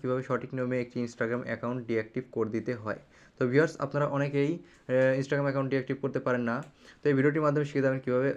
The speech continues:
Instagram অ্যাকাউন্ট ডিঅ্যাক্টিভ করতে হয়। তো ভিউয়ার্স, ভিডিওটি না টেনে সম্পূর্ণ দেখতে থাকুন। তো আমরা চলে যাবো ভিডিওর মূল টপিকে। তো ভিডিওর মূল টপিকে যাওয়ার আগে আপনার ছোট্ট একটু অনুরোধ করতে চাই, আপনারা যারা আমার চ্যানেলে নতুন আছেন তারা অবশ্যই চ্যানেলটি সাবস্ক্রাইব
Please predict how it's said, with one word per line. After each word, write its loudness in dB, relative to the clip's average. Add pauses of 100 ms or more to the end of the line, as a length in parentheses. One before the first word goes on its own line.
Instagram -2
অ্যাকাউন্ট -4
ডিঅ্যাক্টিভ -2
করতে -2
হয়। -8 (320)
তো -4
ভিউয়ার্স, 2
ভিডিওটি 0
না 0
টেনে -2
সম্পূর্ণ -6
দেখতে -4
থাকুন। -14 (360)
তো -4
আমরা 2
চলে 2
যাবো 4
ভিডিওর 2
মূল 2
টপিকে। 0
তো -2
ভিডিওর 0
মূল 2
টপিকে 0
যাওয়ার 2
আগে 2
আপনার -8
ছোট্ট -8
একটু -4
অনুরোধ -2
করতে -6
চাই, -2 (360)
আপনারা -2
যারা 4
আমার 2
চ্যানেলে 0
নতুন -2
আছেন -2
তারা 0
অবশ্যই 0
চ্যানেলটি -2
সাবস্ক্রাইব -4